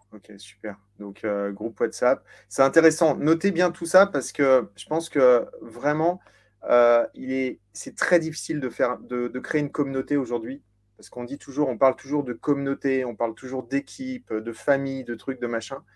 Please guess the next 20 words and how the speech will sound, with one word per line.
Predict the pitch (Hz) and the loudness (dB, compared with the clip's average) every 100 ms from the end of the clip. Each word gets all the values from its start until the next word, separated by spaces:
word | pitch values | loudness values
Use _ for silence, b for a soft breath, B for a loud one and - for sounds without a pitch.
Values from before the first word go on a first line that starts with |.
| b b b | b b b
Alors, | 104 107 | 0 0
c'est | - - _ | -2 -6 _
hyper | 170 156 156 139 | -12 4 6 6
difficile, | 127 - 127 - 120 | 2 -12 -10 -6 -4
hein, | - _ | -6 _
de | 220 | -6
monter | 220 226 110 120 | -4 -6 -8 -8
quelque | 113 - | -8 -10
chose | 113 139 131 | -8 -8 -8
qui, | - 120 | -10 -4
euh, | 110 101 b b b | -2 -2 b b b
dans | 110 131 | 2 6
la | 135 | 6
durée. | 127 127 135 165 _ _ _ - | 4 2 2 0 _ _ _ -8
Et | 110 | -4
en | |
fait, | 110 147 | 0 0
toi, | - 165 | 6 6
t'as | 156 123 | 8 8
réussi | 127 131 - 156 175 | 6 2 -6 -6 -4